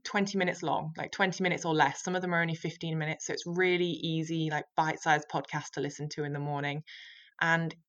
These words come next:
it just sets me up for the day. Like, I listen to him talk, and he talks about making really small changes. Like, the one I listened to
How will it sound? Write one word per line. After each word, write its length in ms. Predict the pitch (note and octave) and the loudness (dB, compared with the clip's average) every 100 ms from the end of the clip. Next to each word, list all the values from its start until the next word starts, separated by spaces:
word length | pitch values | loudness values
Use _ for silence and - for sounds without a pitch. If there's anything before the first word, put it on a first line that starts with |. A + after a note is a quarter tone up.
| _ - | _ -8
it 220 | - - | -8 -2
just 360 | - G#3+ - - | 2 2 2 0
sets 300 | F#3+ - F3 | 0 0 0
me 120 | D#3 | 0
up 200 | - - | 0 -2
for 80 | D#3+ | -2
the 100 | D#3+ | 0
day. 340 | D#3 C#3 F3+ | 2 2 2
Like, 160 | E3 F3 | 0 4
I 60 | |
listen 300 | F3+ G3 G3+ | 4 6 4
to 80 | G3 | 2
him 160 | F3+ F3 | 0 2
talk, 300 | F#3 E3 E3 | 2 0 0
and 60 | |
he 80 | E3 | -2
talks 240 | E3+ E3 - | 0 0 0
about 180 | E3+ | -2
making 420 | D#3+ D#3+ E3 D#3+ D#3 - - - - - - | 0 -2 -2 -4 -4 -8 -20 -20 -20 -8 6
really 300 | G3 F#3+ F3+ | 10 10 6
small 280 | F#3 E3+ | 2 2
changes. 920 | E3+ F3+ E3+ E3 D#3 D#3 D#3 D#3 - - | 2 2 2 2 4 4 4 2 -4 -8
Like, 160 | E3 - _ _ - | -8 -8 _ _ 0
the 80 | |
one 160 | E3+ E3+ | 2 4
I 40 | |
listened 300 | E3 D#3+ E3+ | 2 2 -2
to 420 | D#3 D#3+ D3+ D3+ | 2 2 4 0